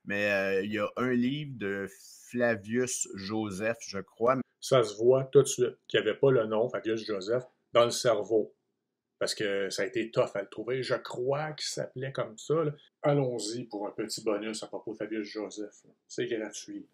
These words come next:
Speaker 2: Il appartenait par sa naissance sacerdotale et son éducation aristocratique à la faction pharisienne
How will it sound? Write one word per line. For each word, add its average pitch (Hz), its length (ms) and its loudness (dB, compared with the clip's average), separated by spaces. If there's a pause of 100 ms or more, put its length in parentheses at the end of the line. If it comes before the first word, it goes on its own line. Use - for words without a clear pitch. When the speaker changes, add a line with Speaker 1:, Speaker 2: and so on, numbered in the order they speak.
(560)
Speaker 2:
Il 135 100 4
appartenait 160 560 2
par - 160 -4
sa - 160 -6
naissance 127 480 -6 (140)
sacerdotale 127 880 -4
et - 60 -10
son 110 180 -8
éducation 110 560 -6
aristocratique 110 800 -8 (340)
à 127 60 2
la 135 100 4
faction 165 500 -2
pharisienne 139 840 0